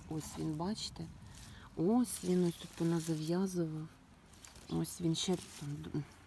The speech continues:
не знаю, кістей п'ять на одному стеблі зав'язав. Я, але назву його якось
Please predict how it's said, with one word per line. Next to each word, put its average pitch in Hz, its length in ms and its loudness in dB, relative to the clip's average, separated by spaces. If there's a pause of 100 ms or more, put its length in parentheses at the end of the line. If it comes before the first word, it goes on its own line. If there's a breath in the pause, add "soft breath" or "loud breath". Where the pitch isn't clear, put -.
(100)
не 165 100 0
знаю, 160 280 0
кістей 175 380 2
п'ять 185 520 2
на 160 160 6
одному 170 480 6 (400 loud breath)
стеблі 175 460 6
зав'язав. 151 600 -2
Я, 185 280 2
але 190 360 8
назву 196 540 4
його 185 360 4 (480 loud breath)
якось 214 460 4